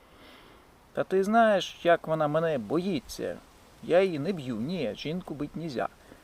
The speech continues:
Її любить треба. Ти знаєш, скількох я їх любив. Красивих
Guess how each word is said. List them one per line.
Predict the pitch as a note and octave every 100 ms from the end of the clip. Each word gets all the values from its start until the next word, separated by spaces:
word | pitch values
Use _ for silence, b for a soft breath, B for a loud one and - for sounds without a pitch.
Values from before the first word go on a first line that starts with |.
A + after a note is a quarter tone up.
| b
Її | - E3+ A3+
любить | F#3 G#2+ C#3 -
треба. | - A#2 G#2
Ти | - D3+
знаєш, | A3 A#3+ D3 - -
скількох | D3 C#3+ A3 G3+ - - - - -
я | D3
їх | D#3 D#3+ D#3 - - -
любив. | G#2+ C3 C#3 F#2+ - - - - - - - - - - - - - -
Красивих | - C#3 D#3+ E3 D#3 D3+